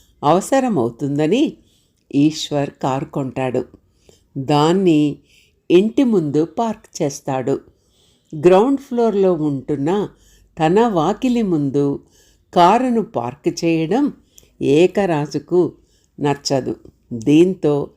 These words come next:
ఈశ్వర్తో వాగ్వాదానికి దిగుతాడు. నెమ్మదిగా ఇరు కుటుంబాల మధ్య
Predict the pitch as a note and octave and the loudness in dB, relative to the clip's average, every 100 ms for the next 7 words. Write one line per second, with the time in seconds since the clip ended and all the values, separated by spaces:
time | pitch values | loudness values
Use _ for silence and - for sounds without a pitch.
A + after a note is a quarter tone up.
0 | _ _ _ _ E3+ A#3 B3+ - G3 C#3 | _ _ _ _ -2 0 0 0 0 0
1 | - D#3+ C#3 C3+ D3+ - D#3 C#3 C3+ C3+ | -2 -2 -2 -4 -6 -2 -2 -2 -4 -2
2 | C3 - B2+ D3+ F3 D#3 D3+ B2 A#2 - | -4 -4 -6 0 0 0 -2 -4 -4 -10
3 | _ _ _ _ _ - C3 C#3 C#3 E3 | _ _ _ _ _ -6 0 2 2 2
4 | G3+ F#3 C#3+ C3+ C3 - _ _ _ _ | 2 2 2 -4 -6 -10 _ _ _ _
5 | C#3+ D3 F#3 G#3 E3 D#3 E3+ E3 D3+ C#3+ | 0 2 2 2 -4 -2 -2 -2 -2 -2
6 | C#3 B2+ B2+ G#2+ - C#3 | -2 -4 -8 -8 -2 -2